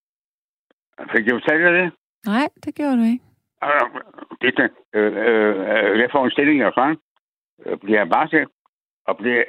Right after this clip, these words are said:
Speaker 1: inviteret til vinsmanding.
Speaker 2: Mhm.
Speaker 1: Inden jeg var vintjener.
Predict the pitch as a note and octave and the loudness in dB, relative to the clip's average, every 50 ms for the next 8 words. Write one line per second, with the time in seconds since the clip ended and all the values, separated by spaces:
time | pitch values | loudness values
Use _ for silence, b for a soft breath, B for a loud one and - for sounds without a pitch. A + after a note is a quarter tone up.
0 | - _ _ - A2+ A2+ G#2+ G2+ G#2+ - - - F#3 F#3 F#3 F#3+ F3+ - - D3+ | -4 _ _ -2 0 0 0 0 -2 -4 -2 0 2 2 2 2 0 0 0 -2
1 | C3 A2 G2+ C#3+ F3+ G3+ F#3+ D#3+ D#3+ C3 F2 - - - _ _ _ _ _ _ | 0 0 0 0 0 0 0 0 0 -2 -2 -4 -8 -12 _ _ _ _ _ _
2 | _ - F#3 F#3+ F#3+ F#3+ G#3+ C4 C4+ _ _ _ _ _ _ _ _ _ _ _ | _ -2 0 2 2 4 2 0 -2 _ _ _ _ _ _ _ _ _ _ _
3 | _ _ _ - D#3 F3 G#3 G#3 G3+ F#3+ F3 D3+ C3+ A#2 A#2 A#2 A2+ - - G#2 | _ _ _ -2 0 0 0 2 2 2 4 2 2 2 0 -2 -2 0 0 0
4 | F#2 E2+ D2+ | 0 0 -2